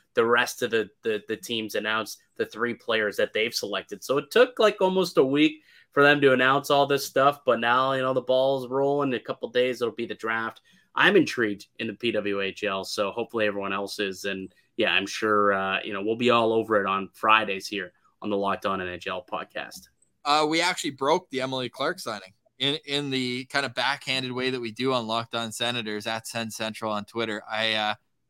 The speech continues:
Speaker 2: well, whatever. It's not like it's a secret or anything. She's just signing. Um, her, basically her cousin's best friend I went to school with. And he's like, "Yeah, man, I'm pretty sure Emily's going to Ottawa." <laughs> It's like,
Speaker 1: Look
Speaker 2: perfect.
Speaker 1: at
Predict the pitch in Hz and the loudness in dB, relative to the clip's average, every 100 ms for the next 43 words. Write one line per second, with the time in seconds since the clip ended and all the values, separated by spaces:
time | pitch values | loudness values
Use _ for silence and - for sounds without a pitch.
0 | _ _ _ _ _ _ _ - 214 277 | _ _ _ _ _ _ _ 6 8 8
1 | 160 95 143 156 190 175 143 131 120 - | 6 4 -2 2 4 6 4 2 -4 -4
2 | 110 147 127 104 104 104 113 131 - 123 | -4 -2 -2 -2 -4 -4 -4 -6 -4 -4
3 | 135 - 135 135 120 107 _ - 127 127 | -2 2 4 4 2 -6 _ 0 6 6
4 | 120 117 117 _ - 135 - _ _ 151 | 6 2 -6 _ -16 -14 -14 _ _ 4
5 | 175 170 165 143 143 135 147 143 135 113 | 4 4 -2 0 0 4 4 4 0 -2
6 | 135 123 139 131 120 113 107 - - 127 | -2 0 2 2 2 -4 -6 -8 -2 0
7 | 117 95 110 110 110 104 156 175 139 131 | -2 -4 -10 -10 -10 -8 -2 0 0 -4
8 | 127 - 170 147 160 156 156 135 147 147 | -6 -4 -4 -2 -2 -2 -2 -2 0 2
9 | 143 160 139 120 - - _ _ _ _ | 2 2 2 -2 -4 -10 _ _ _ _
10 | _ 156 147 - 196 254 214 | _ -8 -4 6 8 8 6